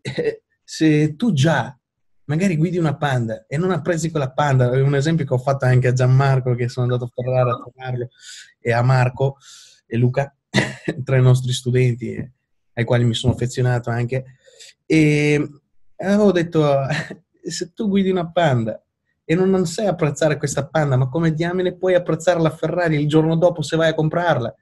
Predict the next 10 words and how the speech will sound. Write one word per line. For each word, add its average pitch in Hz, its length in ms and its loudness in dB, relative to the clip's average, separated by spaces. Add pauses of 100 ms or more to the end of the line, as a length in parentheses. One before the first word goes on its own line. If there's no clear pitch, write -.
(300)
Ci 170 120 -6
sarà 208 260 4
una 202 200 6
felicità 196 880 2 (400)
istantanea, 143 800 2
quello 147 220 2
è 135 80 -2
poco 143 260 -4
ma 127 120 2
sicuro, 127 680 -2